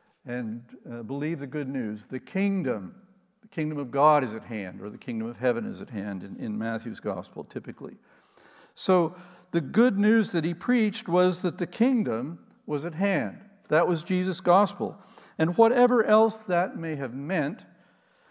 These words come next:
at the very least, it was an announcement that, that God was acting in Christ in a definitive and final way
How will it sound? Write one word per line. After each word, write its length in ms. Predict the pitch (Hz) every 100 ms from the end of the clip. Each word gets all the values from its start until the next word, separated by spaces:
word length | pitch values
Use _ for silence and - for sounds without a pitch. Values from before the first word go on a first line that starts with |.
| _ _
at 200 | 160 156
the 80 | 160
very 360 | 135 233 247
least, 440 | 196 147 143 175 -
it 120 | 165
was 200 | 143 143
an 80 | 143
announcement 720 | 143 156 165 - 175 151 -
that, 220 | 139 135 - _ _ _ _ _ _ _ 285
that 280 | 131 107 143
God 480 | 180 190 202 156 135
was 240 | 135 - - _ - _ _ _ _
acting 720 | 180 202 202 175 160 175 175 170 - _ _ _ _ _ 185
in 220 | 214 214
Christ 640 | - 120 123 165 - - -
in 160 | 147 139
a 160 | 135
definitive 800 | 120 151 - 214 214 214 185 170 - - - -
and 220 | 147 135
final 420 | - 180 208 202
way 460 | 151 135 139 156